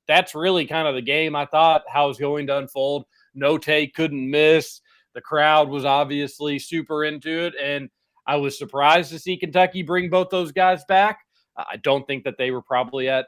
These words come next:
a hundred and ten percent, but that's neither here nor there.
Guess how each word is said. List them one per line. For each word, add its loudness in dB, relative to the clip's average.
a -6
hundred -8
and -12
ten -14
percent, -14
but -6
that's -8
neither 2
here 4
nor 2
there. 8